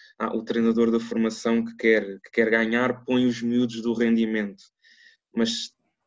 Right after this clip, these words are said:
não faz sentido também pôr estes miúdos do rendimento de parte só para os miúdos de potencial, certo? Portanto tem que haver aqui um equilíbrio, porque todos eles são miúdos, todos eles necessitam do jogo, do treino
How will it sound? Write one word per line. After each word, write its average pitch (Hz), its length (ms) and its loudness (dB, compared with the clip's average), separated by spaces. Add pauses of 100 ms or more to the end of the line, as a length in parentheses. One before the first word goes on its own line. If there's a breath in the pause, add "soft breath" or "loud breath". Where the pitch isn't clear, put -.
(280)
não 123 160 0
faz 123 200 0
sentido 123 260 -4
também 135 180 -4
pôr 135 200 4
estes 135 220 0
miúdos 131 320 -6
do 127 100 -2
rendimento 131 580 -4
de 127 100 -6
parte 135 520 -2
só - 180 -4
para 139 160 0
os 135 80 -2
miúdos 139 220 -6
de - 80 -18
potencial, 120 680 -4 (320)
certo? 127 300 0
Portanto 127 240 -6
tem 135 100 -4
que 135 80 -2
haver 127 160 2
aqui 131 240 -4
um 127 140 -2
equilíbrio, 147 680 -4 (400)
porque 123 200 -4
todos 131 200 2
eles 135 160 0
são 131 160 -4
miúdos, 143 580 -2 (280)
todos 131 280 -2
eles 143 200 0
necessitam 131 560 -6
do 113 140 -4
jogo, 131 420 -2
do 113 180 -4
treino 147 460 -2